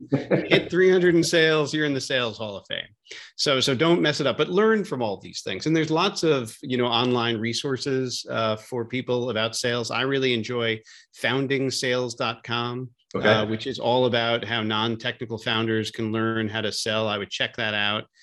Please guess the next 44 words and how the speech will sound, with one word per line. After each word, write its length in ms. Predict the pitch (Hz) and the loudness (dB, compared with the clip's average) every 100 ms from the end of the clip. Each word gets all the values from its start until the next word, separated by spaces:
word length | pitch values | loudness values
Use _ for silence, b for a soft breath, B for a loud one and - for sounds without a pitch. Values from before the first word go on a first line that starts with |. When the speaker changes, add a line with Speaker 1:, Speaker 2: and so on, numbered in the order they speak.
| b b - | b b -6
Speaker 2:
There's 160 | 123 | -6
plenty 320 | - 143 139 | -4 -2 0
of 120 | 131 117 | -2 -2
literature. 840 | 117 117 113 - 113 107 104 - - | 0 0 -2 -2 -2 -2 -4 -10 -10
I 80 | 113 | -4
mean, 140 | 113 | -2
the 140 | 113 - | -4 -4
basics 540 | - 143 - 151 147 139 | -2 -2 -2 -4 -4 -8
of 100 | 110 | -4
sales 560 | - 123 117 120 110 | 0 2 2 0 -2
are 540 | 113 107 110 107 110 110 b b - | -4 -4 -2 -2 -4 -8 b b -12
somebody 380 | - 131 135 | -4 -2 0
has 160 | 135 131 | 0 -2
a 60 | 131 | -6
pain, 800 | 147 139 131 127 127 127 120 - _ | -6 -2 -2 -2 -4 -6 -10 -16 _
does 200 | 117 117 | -4 -2
your 220 | 131 135 | 0 -2
pro-, 460 | 120 139 127 127 123 127 113 | -2 -2 -2 -2 -6 -10 -10
product 420 | - 131 131 127 139 | -2 0 2 0 -2
or 100 | 117 | -4
service 460 | - 131 123 120 | -2 0 -2 -2
match 300 | 131 127 135 | -2 -2 -2
up 100 | 131 | -2
against 320 | 131 131 117 | -2 -4 -2
that 220 | 131 123 - | -4 -6 -4
pain? 480 | 139 113 107 107 110 _ _ _ _ _ - | -2 0 -2 -6 -10 _ _ _ _ _ -6
That's, 380 | 120 120 - - | -4 -4 -8 -6
that's 300 | 151 123 175 | -2 0 0
all 260 | 139 139 139 | 2 4 4
you 140 | 131 | 2
really 180 | 135 127 | 2 4
need 160 | 127 | 2
to 60 | 117 | -2
focus 380 | - 123 117 120 | -4 -4 -4 -4
on 180 | 107 104 | -4 -4
to 80 | |
get 240 | 113 110 - | -4 -6 -4
things 260 | 104 92 | -6 -6
going. 460 | 104 98 92 - - | -4 -4 -4 -10 -10
So 160 | - 101 | -6 -2
don't 260 | 143 160 | 0 0
treat 240 | 156 160 156 | 0 0 0
it 140 | 156 | 0
precious. 640 | 139 127 - 120 - - | 0 0 0 -2 -2 -8